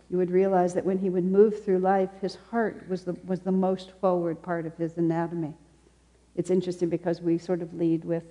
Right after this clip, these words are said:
whatever part works. When I, I know whenever I'm intent on something, I try to push at reality from the frontal lobe,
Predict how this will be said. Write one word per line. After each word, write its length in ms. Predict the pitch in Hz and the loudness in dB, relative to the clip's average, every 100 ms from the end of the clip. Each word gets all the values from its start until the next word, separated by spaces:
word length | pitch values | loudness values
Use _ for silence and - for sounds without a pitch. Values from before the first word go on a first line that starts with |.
| - - | -18 -10
whatever 320 | 160 160 165 | -8 -6 -8
part 260 | - 156 | -6 -6
works. 460 | 190 240 247 - - _ _ _ _ | 0 -2 -2 -8 -20 _ _ _ _
When 160 | 175 180 | 4 4
I, 200 | 175 175 180 | 6 2 2
I 100 | 190 | 0
know 420 | 185 190 185 185 - - _ | 4 4 2 0 -10 -20 _
whenever 320 | 180 180 180 | 6 6 4
I'm 140 | 175 180 | 4 6
intent 360 | 175 214 220 | 4 4 4
on 160 | 185 180 | 2 2
something, 320 | 175 175 170 | 2 4 2
I 60 | 160 | 2
try 180 | 180 | 0
to 60 | 175 | -2
push 440 | 175 - 185 - - _ _ - | -2 -4 -4 -6 -20 _ _ -4
at 120 | 170 | 0
reality 400 | 175 170 170 170 | 2 2 0 -2
from 420 | - 165 165 165 - - _ _ | -2 -2 0 -4 -10 -20 _ _
the 60 | 175 | -12
frontal 420 | - 180 180 175 | 2 2 4 2
lobe, 640 | 175 208 190 175 180 269 | 4 6 6 4 4 2